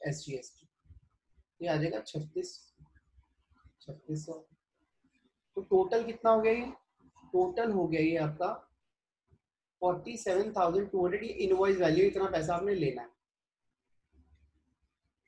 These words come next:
ठीक है। अब इसकी entry क्या होगी? मिश्रा जी से पैसा लेना है, तो मिश्रा जी debit हो गए फ़ोर्टी सेवन थाउजेंड टू हंड्रेड से,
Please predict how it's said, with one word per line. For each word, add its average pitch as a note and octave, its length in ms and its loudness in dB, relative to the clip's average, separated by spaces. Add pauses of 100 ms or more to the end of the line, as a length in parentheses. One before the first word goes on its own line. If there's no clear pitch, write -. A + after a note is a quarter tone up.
(180)
ठीक F3+ 120 -8
है। A3 100 -2 (1040)
अब G3 140 -2
इसकी A3 240 -6
entry A3 340 0
क्या A#3+ 160 4
होगी? A3+ 260 2 (580)
मिश्रा G#3+ 460 2
जी A#3 180 -2
से B3+ 180 -4
पैसा A3+ 280 2
लेना F3 360 4
है, D#3 220 2
तो F3 160 -8
मिश्रा F3 400 0
जी G3+ 240 -6
debit D3+ 300 0
हो - 80 -10
गए - 160 -20 (1900)
फ़ोर्टी F3 460 -6
सेवन G3+ 360 0
थाउजेंड F#3 500 0
टू F#3 180 -2
हंड्रेड D3 320 -4
से, - 140 -18